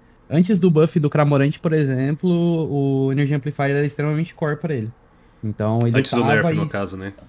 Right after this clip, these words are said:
Speaker 1: Isso, antes do nerf, isso. Antes do nerf na Ultimate dele. Ele era absurdo com esse item, dava muito dano, você via Cramorantes destruindo teamfights com a, só com a sua Ultimate, então, é,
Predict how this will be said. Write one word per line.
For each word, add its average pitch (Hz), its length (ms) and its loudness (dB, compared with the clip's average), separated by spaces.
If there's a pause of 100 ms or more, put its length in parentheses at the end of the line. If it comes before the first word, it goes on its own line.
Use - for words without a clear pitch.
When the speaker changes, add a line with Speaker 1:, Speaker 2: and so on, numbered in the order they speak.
(420)
Speaker 1:
Isso, 127 320 -2
antes 120 160 -4
do 127 120 0
nerf, 117 240 -2
isso. - 280 -12
Antes 104 140 -10
do 120 100 -4
nerf 120 240 0
na 123 80 0
Ultimate 120 420 -2
dele. 139 300 -2 (600)
Ele 131 800 0
era 135 120 4
absurdo 214 380 2
com 196 80 -4
esse 175 200 -2
item, 165 280 -2
dava 143 220 0
muito 160 260 -2
dano, 170 320 0
você 151 180 -4
via 139 300 -2
Cramorantes 143 580 -4
destruindo 156 540 -2
teamfights 139 540 -6
com 139 760 -2
a, - 960 -20
só 139 160 -4
com 175 120 -2
a 180 40 4
sua 180 140 0
Ultimate, 156 480 -2
então, 135 500 -4 (680)
é, 131 540 2